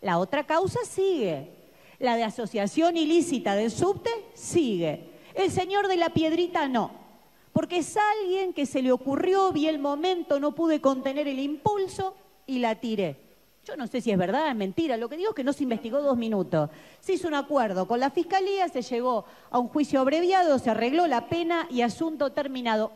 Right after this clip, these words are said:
Nadie más investiga la cuestión. Al menos le tendría que dar un poquito de vergüenza que así esto sea presentado por televisión. Un poquito de vergüenza, nada más. Entonces, aquellos que hoy nos dicen que con este código van a combatir las mafias,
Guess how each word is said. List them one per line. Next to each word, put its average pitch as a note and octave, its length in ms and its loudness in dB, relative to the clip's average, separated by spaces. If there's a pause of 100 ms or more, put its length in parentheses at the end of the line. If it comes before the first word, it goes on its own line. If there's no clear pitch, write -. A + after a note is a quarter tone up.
Nadie F4 600 -4
más D#4+ 420 -4 (300)
investiga A#3 480 -2
la G3 120 -4
cuestión. D3 600 -10 (840)
Al E4 220 0
menos D4+ 320 0
le G3+ 100 0
tendría A3 300 -2
que A3 100 0
dar A#3 100 2
un A3+ 120 -4
poquito A#3 380 -4
de G3+ 60 2
vergüenza F3 840 -2 (600)
que A3 120 0
así C#4+ 260 -2
esto A#3 220 -2
sea G#3+ 180 -2
presentado F#3+ 600 -2
por F3+ 140 -4
televisión. D#3 680 -6 (300)
Un F4 120 -4
poquito F4 380 -2
de B3+ 140 0
vergüenza, F3+ 760 -2 (800)
nada A#3+ 260 -4
más. E3 360 -12 (400)
Entonces, E4 480 -2
aquellos E4 460 2
que D4+ 100 0
hoy D#4+ 100 2
nos D4+ 140 2
dicen C4+ 320 0
que G#3 80 0
con A#3 160 0
este C#4+ 240 -2
código G3+ 360 2
van C4+ 160 0
a D4 120 -4
combatir G#3 340 -4
las B3 160 0
mafias, E3+ 500 -4